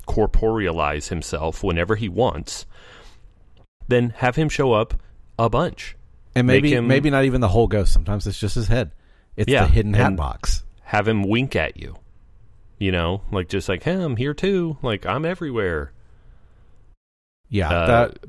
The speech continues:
Speaker 2: that would, that would actually make more sense to me than, than
Speaker 1: Yeah.
Speaker 2: this, like, yada, yada, yada. Like,
Speaker 1: Yeah.
Speaker 2: if you were gonna do a yada, yada, yada of it, just don't say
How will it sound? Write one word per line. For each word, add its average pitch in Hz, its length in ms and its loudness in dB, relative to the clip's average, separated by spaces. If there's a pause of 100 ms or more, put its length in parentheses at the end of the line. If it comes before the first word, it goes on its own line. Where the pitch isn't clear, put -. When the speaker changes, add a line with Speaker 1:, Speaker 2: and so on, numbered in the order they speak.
Speaker 2:
that 117 340 2
would, 113 340 2 (120)
that 113 240 2
would 117 80 4
actually 110 340 0
make 98 380 0 (720)
more 110 460 4
sense 98 440 0
to - 80 0
me 85 420 -2
than, 85 440 -4
than 87 180 -2
Speaker 1:
Yeah. 82 160 -4 (300)
Speaker 2:
this, 101 560 -2
like, 90 480 -4 (380)
yada, 101 380 2
yada, 95 300 0
yada. 85 560 -2 (280)
Like, 127 160 2
Speaker 1:
Yeah. - 80 -4
Speaker 2:
if 110 80 -2
you 143 100 4
were - 80 4
gonna 139 280 0
do 110 420 0
a 107 60 -2
yada, 104 280 0
yada, 98 240 0
yada 90 260 -2
of 101 140 0
it, 120 200 0 (260)
just 104 280 0 (160)
don't 82 280 0 (180)
say 76 600 -4